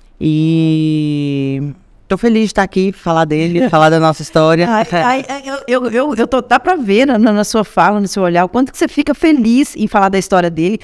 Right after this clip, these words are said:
Speaker 2: mas eu brinco que eu tenho uma, uma telepatia aí com quem tá assistindo a gente, que eles têm algumas curiosidades que eu tenho que te perguntar.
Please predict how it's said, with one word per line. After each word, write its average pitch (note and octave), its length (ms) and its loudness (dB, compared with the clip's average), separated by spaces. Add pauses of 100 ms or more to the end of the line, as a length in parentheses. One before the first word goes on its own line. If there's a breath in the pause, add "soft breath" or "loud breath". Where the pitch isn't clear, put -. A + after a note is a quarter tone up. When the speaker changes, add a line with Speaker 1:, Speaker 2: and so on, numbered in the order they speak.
(280 soft breath)
Speaker 2:
mas G#3 440 0
eu A3 140 2
brinco G#3 380 -2
que - 100 0
eu A#3+ 80 4
tenho A#3 220 2
uma, B3 260 2
uma A3 160 2
telepatia G#3 520 0
aí F3+ 60 2
com F3+ 140 -4
quem F3+ 180 -4
tá D#3+ 460 0
assistindo D#3 380 -6
a C#3+ 80 -2
gente, A3 260 -2
que A3+ 60 2
eles A#3 120 -2
têm A#3 120 2
algumas G#3+ 260 -2
curiosidades A3+ 640 0
que C4+ 80 -4
eu A#3 60 2
tenho G#3+ 120 0
que - 60 -8
te - 60 -16
perguntar. F#3+ 640 0